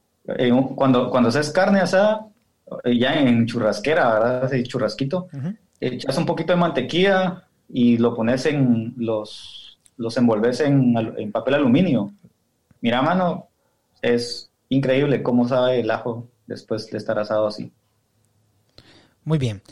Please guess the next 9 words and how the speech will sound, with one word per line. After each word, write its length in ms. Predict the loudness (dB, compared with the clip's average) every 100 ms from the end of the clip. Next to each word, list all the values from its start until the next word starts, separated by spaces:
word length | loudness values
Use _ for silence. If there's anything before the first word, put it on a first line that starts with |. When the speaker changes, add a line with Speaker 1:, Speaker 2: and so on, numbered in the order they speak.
| -20 _ _ _ _ _ _ _ _ _ _
Speaker 2:
Ahora 200 | -4 0
vamos 260 | 4 2 2
con 120 | 2
la 60 | 4
música. 500 | 4 2 -4 -14 _ _ _ _ _ _ _ _ _ -8
Vi 240 | 4 4
que 160 | 6 2
compartiste 580 | 2 2 0 0 0 2
una 160 | 0